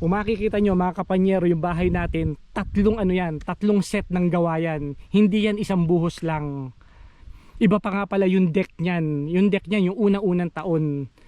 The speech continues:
ng twenty nineteen, namin ginawa yan. Tas twenty twenty, yun nga. Twenty twenty, twenty twenty-one, tsaka twenty twenty-two, tatlong hati yung gawa niyan.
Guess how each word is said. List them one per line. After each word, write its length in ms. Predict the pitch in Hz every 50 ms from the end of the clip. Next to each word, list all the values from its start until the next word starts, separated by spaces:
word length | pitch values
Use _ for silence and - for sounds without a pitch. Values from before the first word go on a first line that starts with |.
| - - - -
ng 120 | 170 165 165 - -
twenty 320 | 185 180 180 170 - 190
nineteen, 880 | 175 175 170 165 165 170 - - 180 165 160 151 139 135 131 131 127 110 92 - _ _ _ _ _ _
namin 400 | - 165 165 170 175 180 165 151
ginawa 400 | 165 175 170 165 160 160 156 151
yan. 400 | 156 151 147 135 135 135 131 101 - - _ - - - - - - - - - - - - - -
Tas 160 | - 196 - -
twenty 320 | - 202 202 196 180 214
twenty, 640 | - - 190 190 196 202 208 - - 170 170 160 135 -
yun 240 | - 160 165 165 165
nga. 80 | 156 - - - - - - - - - - - - - - -
Twenty 240 | 175 180 180 208 202
twenty, 400 | - 220 220 226 208 240 240 -
twenty 320 | - 180 180 160 185 175
twenty-one, 560 | - 185 185 180 - 208 196 190 185 185 190 175
tsaka 240 | - 160 147 -
twenty 240 | 170 170 160 156 165
twenty-two, 560 | - 170 170 165 156 180 - - 165 156 135
tatlong 400 | - - 175 - - 185 170 147
hati 320 | 160 160 156 - - 165 160
yung 240 | 160 160 156 160 160
gawa 320 | 151 170 165 156 156 156
niyan. 400 | 147 156 156 147 143 143 139